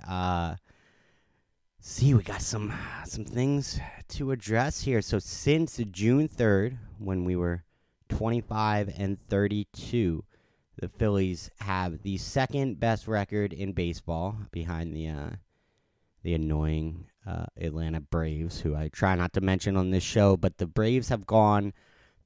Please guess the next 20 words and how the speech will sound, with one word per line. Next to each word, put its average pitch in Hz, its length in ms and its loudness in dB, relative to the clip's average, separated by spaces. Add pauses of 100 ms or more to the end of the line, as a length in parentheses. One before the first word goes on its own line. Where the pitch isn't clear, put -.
thirty-seven 135 540 4
and 110 140 2
fifteen 139 480 0
since 135 260 -4
June 127 320 0
third, 123 420 4
and 104 180 2
the 95 60 2
Phillies 107 460 4
are 95 220 4
right 95 320 6
behind 95 760 2
securely 90 600 2
in 87 140 0
the 85 60 2
number 87 260 0
two 90 220 0
best 85 220 -2
record 87 260 -2
at 85 120 -2